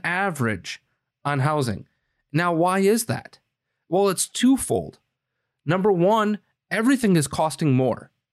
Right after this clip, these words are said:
okay? But number two, in large swaths of the marketplace, people are, are earning more money than the increase in housing.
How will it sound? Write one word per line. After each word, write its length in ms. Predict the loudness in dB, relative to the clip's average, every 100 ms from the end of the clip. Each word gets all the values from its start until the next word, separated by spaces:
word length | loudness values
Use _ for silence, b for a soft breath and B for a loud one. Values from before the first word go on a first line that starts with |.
| _
okay? 440 | -6 -4 -4 -4 -8 _ _ _ b b b
But 160 | -2 2
number 300 | 2 2 0
two, 520 | 0 2 4 4 0 b b b -2
in 320 | 2 2 2
large 560 | 2 2 2 0 -6 -6
swaths 600 | -6 0 0 2 0 -2 -2
of 220 | -2 0
the 80 | 0
marketplace, 840 | 2 0 -2 -4 -4 -6 -8 -10 -18 _ _ _ _ -2
people 540 | 0 2 2 2 0
are, 280 | -2 -4 -6 _ _
are 300 | -2 0 0 -4 -18 _ _ _ _ _ -2
earning 440 | 0 2 2 0 2
more 400 | 4 6 4 4
money 500 | 4 2 2 0 -4 _ _ _ _ _ _ -8
than 260 | -2 0
the 160 | 0 0
increase 460 | 2 2 2 0 2
in 120 | 0
housing. 460 | 0 -2 0 -2